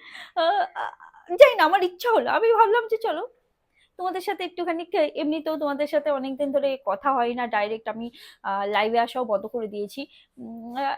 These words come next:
আর, আহ, তোমরা আমাকে অনেক বেশি সাপোর্ট করেছো, অনেক বেশি ভালোবেসেছো, তো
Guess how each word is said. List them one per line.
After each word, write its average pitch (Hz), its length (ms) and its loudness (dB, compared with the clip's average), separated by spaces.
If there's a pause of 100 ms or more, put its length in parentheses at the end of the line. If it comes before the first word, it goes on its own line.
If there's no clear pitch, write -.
(120)
আর, 311 280 -4
আহ, - 400 -6 (380)
তোমরা 320 200 -2
আমাকে 349 180 -2
অনেক 302 300 0
বেশি 320 220 -4
সাপোর্ট - 420 -8
করেছো, 214 280 -8
অনেক 294 200 -6
বেশি 349 180 -4
ভালোবেসেছো, 226 680 -4
তো - 120 -16